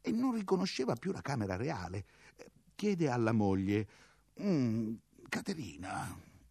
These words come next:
ma dove siamo?" E lei: "Non m'aveva detto, maestà, di tornarmene a casa mia e di portarmi con me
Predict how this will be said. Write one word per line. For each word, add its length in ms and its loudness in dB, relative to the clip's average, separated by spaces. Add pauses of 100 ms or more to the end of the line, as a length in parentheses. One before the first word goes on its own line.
ma 380 -2 (800)
dove 280 -6
siamo?" 800 -6 (840)
E 100 0
lei: 560 -8 (680)
"Non 380 2
m'aveva 300 2
detto, 320 0
maestà, 480 0
di 180 0 (180)
tornarmene 840 2
a 80 -4
casa 280 -4
mia 180 4
e 40 0
di 100 -2
portarmi 560 -2
con 160 -4
me 200 2